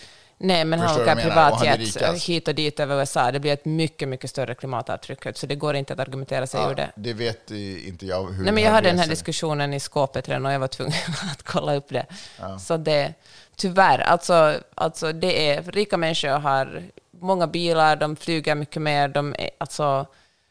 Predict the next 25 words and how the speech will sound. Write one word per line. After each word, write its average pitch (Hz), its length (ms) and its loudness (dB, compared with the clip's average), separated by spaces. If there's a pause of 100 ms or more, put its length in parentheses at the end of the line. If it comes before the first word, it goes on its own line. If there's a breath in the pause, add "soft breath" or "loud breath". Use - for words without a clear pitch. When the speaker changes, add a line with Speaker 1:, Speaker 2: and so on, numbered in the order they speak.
(160 soft breath)
Speaker 1:
de, 208 260 0
men 277 300 0
de 277 160 4
gör 233 160 8
helt 196 200 2
enkelt, 180 220 0
de 233 140 4
är, 196 240 2
de 196 240 0
är 170 100 2
en 160 80 -2
större 143 300 0
klimatbelastning 139 720 0
för - 120 -12
de 147 80 -2
konsumerar 135 460 -4
mer. 139 240 -8 (1700)
Speaker 2:
Ja, 117 280 2
men 127 100 -6
de 131 160 -4
är 131 40 -6
ju 127 60 -4
ändå 123 220 0
så 120 160 -4
pass 113 300 -4